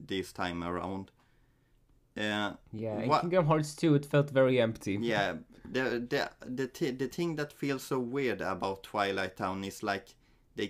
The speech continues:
Speaker 1: they cut half the town, whi-, which feels very weird for me lef-,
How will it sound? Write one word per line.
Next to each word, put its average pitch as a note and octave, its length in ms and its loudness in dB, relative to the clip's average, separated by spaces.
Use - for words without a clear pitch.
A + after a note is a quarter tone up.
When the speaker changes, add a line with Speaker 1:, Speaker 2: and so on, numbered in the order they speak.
Speaker 1:
they G#2 100 0
cut - 420 -8
half A2 400 -2
the F#2+ 120 -4
town, C3+ 580 -4
whi-, A2 260 2
which B2 280 2
feels C#3+ 360 0
very D3+ 360 0
weird C#3 320 -2
for - 140 -6
me A#2 220 0
lef-, A2 340 -6